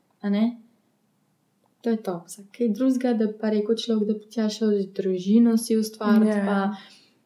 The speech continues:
Speaker 1: nekako ne bi glih tam.
Speaker 2: Razen mogoče, če si nek, a, I T-jevec ali računalničar, pa si pol v, gor v San Franciscu imaš po mojem tudi
Speaker 1: Ampak
Speaker 2: velik
Speaker 1: kje ta
Speaker 2: možnost.
Speaker 1: saj ne vem, mislim,
Speaker 2: Ja,
Speaker 1: bom
Speaker 2: se mi zdi, da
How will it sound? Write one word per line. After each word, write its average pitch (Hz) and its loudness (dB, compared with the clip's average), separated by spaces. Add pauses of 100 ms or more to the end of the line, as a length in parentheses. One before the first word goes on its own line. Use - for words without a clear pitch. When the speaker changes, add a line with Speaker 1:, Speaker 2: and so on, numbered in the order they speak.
(140)
Speaker 1:
nekako 196 0
ne 185 -6
bi 180 -10
glih 185 -12
tam. 220 -4
Speaker 2:
Razen 214 0
mogoče, 202 -6
če - -18
si 208 -8
nek, 196 -2
a, 196 -8
I 196 -8
T-jevec 208 -16 (160)
ali 196 -12
računalničar, 214 -8
pa - -20
si - -20
pol 214 -8
v, 214 -10
gor 214 -12
v - -20
San 208 -6
Franciscu 196 -12
imaš 208 -16
po - -20
mojem 202 -6
tudi 202 -12 (600)
Speaker 1:
Ampak 240 -4
Speaker 2:
velik 202 -6
Speaker 1:
kje 240 -4
ta 208 -6
Speaker 2:
možnost. 196 -6 (120)
Speaker 1:
saj - -6
ne 233 2
vem, 185 -2
mislim, 190 -12 (120)
Speaker 2:
Ja, 220 -4
Speaker 1:
bom 202 2
Speaker 2:
se 196 2
mi 214 -4
zdi, 214 -10
da 202 -12